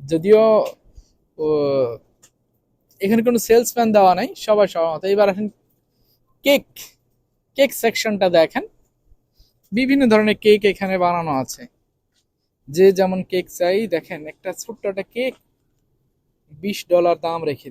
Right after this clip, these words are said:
দিয়েছে, টোয়েন্টি ডলার দিয়ে কেকগুলো নিচ্ছে। তার মানে কি পরিমাণ এখানে ই আর কি, টোয়েন্টি ডলার, টোয়েন্টি সেভেন ডলার এই কেকটার দাম, কল্পনা করা যায়? দেখেন ছোট্ট একটা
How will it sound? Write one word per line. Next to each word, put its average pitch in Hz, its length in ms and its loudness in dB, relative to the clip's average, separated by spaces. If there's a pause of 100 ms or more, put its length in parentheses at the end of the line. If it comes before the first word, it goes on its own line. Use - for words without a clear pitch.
দিয়েছে, 127 300 -12 (960)
টোয়েন্টি 180 340 -8
ডলার 170 220 2 (100)
দিয়ে 202 140 0 (720)
কেকগুলো 156 480 -6
নিচ্ছে। - 340 -16 (1300)
তার 160 180 -2
মানে 165 140 -10 (100)
কি 240 100 -18 (120)
পরিমাণ 233 380 -6 (360)
এখানে 196 320 -10 (260)
ই 190 40 -8 (160)
আর 160 120 -8
কি, 214 120 -14 (180)
টোয়েন্টি 190 320 -12
ডলার, 180 240 2 (120)
টোয়েন্টি 180 320 -12 (160)
সেভেন 190 360 -4
ডলার 147 220 -2 (360)
এই 156 120 -12
কেকটার 147 400 -12
দাম, 117 140 -12 (880)
কল্পনা 156 440 -6
করা 165 180 -4 (100)
যায়? 170 200 -4 (600)
দেখেন 147 280 -10
ছোট্ট - 180 -20
একটা 180 220 -10